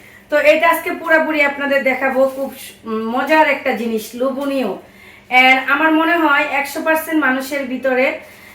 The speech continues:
এ, নব্বই পার্সেন্ট মানুষ এই জিনিসটা অনেক পছন্দ করেন। আহ, যারা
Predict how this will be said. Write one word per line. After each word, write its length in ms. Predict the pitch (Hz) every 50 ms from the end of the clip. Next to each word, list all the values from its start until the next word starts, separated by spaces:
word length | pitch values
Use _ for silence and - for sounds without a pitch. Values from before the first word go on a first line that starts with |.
| - -
এ, 420 | 202 208 214 214 214 214 214 220 226
নব্বই 380 | 247 269 277 262 - 311 311 262
পার্সেন্ট 400 | 285 269 269 262 - 294 285 277
মানুষ 460 | 269 254 240 247 262 277 277 - -
এই 100 | 254 254
জিনিসটা 460 | 214 240 247 262 254 - - 277 269
অনেক 220 | 254 247 247 254 247 -
পছন্দ 420 | 254 247 240 - 262 262 262 262
করেন। 360 | 254 254 262 254 247 262 302 - - - - - - - - - -
আহ, 320 | 240 240 233 226 226 226 233
যারা 220 | 269 262 294 320